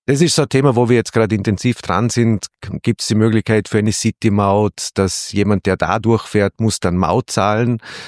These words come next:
Und das prüfen wir jetzt gerade, weil wir wollen ja eigentlich die, die Bregenz besuchen,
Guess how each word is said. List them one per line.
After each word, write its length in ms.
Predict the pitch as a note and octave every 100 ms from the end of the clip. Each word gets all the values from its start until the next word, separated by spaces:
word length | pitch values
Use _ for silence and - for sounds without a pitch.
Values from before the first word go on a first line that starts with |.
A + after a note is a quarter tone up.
| - _
Und 220 | F2+ F2
das 100 | G#2
prüfen 360 | - A#2 - G2
wir 60 | E2+
jetzt 180 | -
gerade, 500 | - E2 C#2+ D#2+ D#2+
weil 420 | E2 E2 F2 E2+ E2 -
wir 220 | F#2+ G2
wollen 160 | F2+ A2
ja 80 | G2
eigentlich 340 | G2+ G2 -
die, 140 | C3 C#3
die 140 | A#2+
Bregenz 400 | - G#2+ G#2+ -
besuchen, 720 | G#2 - C3 C#3+ - B2+ B2